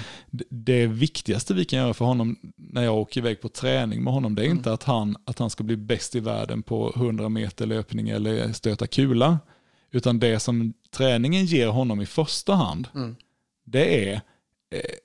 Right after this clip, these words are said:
Speaker 1: ett, ett sammanhang där han vet att han ska vara varje vecka och han ska göra det oavsett om det regnar eller blåser, så ska han vara på den där
Speaker 2: Mm.
Speaker 1: friidrottsplanen och göra det han ska, liksom. Jag tänker att det är det mest värdefulla i den.
Speaker 2: Mm. Jag håller med dig.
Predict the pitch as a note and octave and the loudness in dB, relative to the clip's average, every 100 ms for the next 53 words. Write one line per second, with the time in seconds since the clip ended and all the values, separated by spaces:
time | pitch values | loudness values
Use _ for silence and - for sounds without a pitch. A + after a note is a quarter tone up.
0 | - A#2+ - - C3 - - D3+ C#3+ A2 | -4 -4 -6 -8 -6 -4 2 2 2 0
1 | G#2+ A2+ G#2+ A#2+ A#2+ A2+ G2+ G#2 - G#2+ | 0 0 0 0 2 0 -2 -6 -6 -4
2 | A#2 G#2+ C#3 C#3+ B2 C3 C3 G#2 G2+ A#2 | -2 2 4 2 2 2 4 2 0 -2
3 | C3 - G2+ G2+ - A#2 G#2 - G#2 A#2+ | -2 -4 -4 -4 -2 -2 -2 0 2 4
4 | C3+ A2+ G2+ A2 C#3 A#2 A2+ D3 - B2+ | 4 4 0 0 2 2 2 0 0 0
5 | B2 C3 A#2+ G#2 G#2+ G#2+ A2 A#2 B2 - | 2 2 2 0 0 0 -2 0 0 -2
6 | A#2 A2+ - A#2 A#2 C#3+ A#2 - A#2 A#2 | -6 -6 -2 0 2 0 -2 -2 -2 -2
7 | B2 A#2 A2 A2 - A#2+ A2+ A2 A2 A2+ | -2 -4 -4 -8 -4 -2 0 -2 -2 0
8 | A2+ A2+ G#2 A#2 - D3+ D3+ - - B2+ | 0 -2 -4 -4 0 0 0 -4 -6 -8
9 | - - - - - - C3 A#2 G#2+ G#2+ | -10 -16 -20 -20 -4 0 2 2 2 2
10 | D#3 B2+ G#2+ A2+ A2+ A#2 - B2 A#2+ - | 2 2 0 -2 -2 -2 -4 -4 -4 -4
11 | - A2 A#2 B2 A#2 _ C#3+ A#2+ _ _ | -8 -6 -6 -8 -12 _ -20 -20 _ _
12 | _ E3 C#3+ C3+ B2 A2+ B2 | _ -4 -2 -2 -4 -8 -10